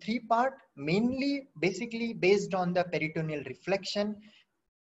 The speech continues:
The lowermost part, zero to seven centimeter, it is a completely extraperitoneal and it's a most difficult part to handle if there is a malignancy. Middle part is seven to twelve centimeter covered by the peritoneum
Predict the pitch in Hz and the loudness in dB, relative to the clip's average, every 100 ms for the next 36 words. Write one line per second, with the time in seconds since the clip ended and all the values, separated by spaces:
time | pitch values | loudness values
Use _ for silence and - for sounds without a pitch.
0 | _ _ 156 165 165 180 226 262 247 240 | _ _ 2 4 6 6 8 6 4 0
1 | - - 220 220 180 156 175 185 170 - | 0 2 4 4 0 -2 0 0 -4 0
2 | 143 170 180 196 202 196 196 220 220 247 | 2 2 -2 -4 -4 -4 -6 -6 -4 -4
3 | 226 220 202 208 208 226 254 240 220 - | -4 0 2 2 0 -4 -2 -2 -2 0
4 | 214 208 202 196 196 190 190 190 190 151 | -2 0 -2 -2 -4 -4 -2 0 -2 -4
5 | 156 156 170 - 160 143 147 160 185 208 | -4 0 0 0 -6 -6 -4 0 4 4
6 | 214 - 143 143 147 180 180 170 170 - | 2 -4 -8 -8 -6 -2 2 2 2 4
7 | 143 156 - 165 143 - 131 139 135 120 | 6 4 0 -8 -6 -4 -6 -2 -2 -2
8 | - _ _ _ 151 165 170 160 147 160 | -6 _ _ _ 0 0 0 -2 0 2
9 | 165 196 131 135 131 117 - 117 113 _ | 0 2 0 0 -6 -10 -10 -14 -14 _
10 | _ - 156 202 202 208 202 208 - 190 | _ 2 6 8 8 6 6 -2 2 2
11 | 160 180 214 202 202 202 196 196 190 202 | 4 0 -2 0 0 -2 -4 -4 -2 -4
12 | 202 190 190 220 233 233 202 180 180 165 | -2 -2 2 4 4 4 4 2 -2 -2
13 | 180 180 180 | 0 0 0